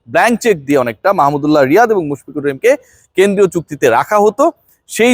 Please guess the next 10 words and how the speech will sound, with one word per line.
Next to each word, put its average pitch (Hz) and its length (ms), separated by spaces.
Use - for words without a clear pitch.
দুই 202 200
ক্রিকেটারকে 135 560
আপকামিং 220 480
যে 165 60
ইয়ার 160 260
রয়েছে 165 240
সেখানকার 151 480
কেন্দ্রীয় 127 320
চুক্তিতে 156 300
রাখতে। - 300